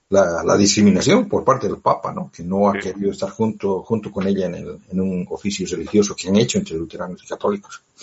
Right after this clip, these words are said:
Speaker 2: Preguntaste, sí, cuando fue allí de visita al
Speaker 1: Sí,
Speaker 2: Papa.
Speaker 1: sí.
Speaker 2: Sí, no. Sí,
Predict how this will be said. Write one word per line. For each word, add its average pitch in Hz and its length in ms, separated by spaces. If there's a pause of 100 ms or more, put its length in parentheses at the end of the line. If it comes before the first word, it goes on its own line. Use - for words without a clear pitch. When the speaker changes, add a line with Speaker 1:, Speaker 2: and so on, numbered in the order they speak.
(1500)
Speaker 2:
Preguntaste, 95 500
sí, 98 160
cuando 87 340
fue 101 200
allí 104 160
de 101 100
visita - 240
al 101 80
Speaker 1:
Sí, 117 80
Speaker 2:
Papa. 107 100 (200)
Speaker 1:
sí. - 60 (680)
Speaker 2:
Sí, 101 100
no. 92 480 (2000)
Sí, 120 60